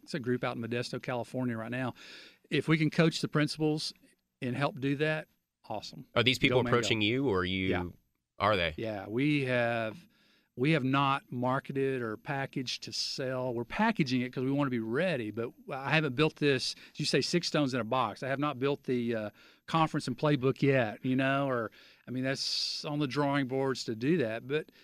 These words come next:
Speaker 1: we believe every community in America wants to have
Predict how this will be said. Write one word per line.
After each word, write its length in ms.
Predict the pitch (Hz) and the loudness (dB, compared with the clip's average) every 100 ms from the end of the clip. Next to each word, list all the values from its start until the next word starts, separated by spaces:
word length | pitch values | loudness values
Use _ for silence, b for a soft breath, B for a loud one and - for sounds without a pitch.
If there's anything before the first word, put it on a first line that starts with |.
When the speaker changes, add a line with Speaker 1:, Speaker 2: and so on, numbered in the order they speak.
| b b b | b b b
Speaker 1:
we 380 | - 120 156 233 | -10 -2 2 4
believe 340 | 208 156 131 | 4 4 2
every 280 | 123 139 165 | 0 0 0
community 640 | 165 - 143 143 127 131 - | -2 -4 -2 -2 -2 -6 -6
in 100 | 117 | -6
America 580 | 107 113 117 113 113 98 | -4 -4 -4 -4 -8 -10
wants 540 | 101 107 110 98 - | -10 -10 -10 -12 -14
to 80 | 113 | -12
have 420 | 127 113 101 98 | -10 -10 -12 -14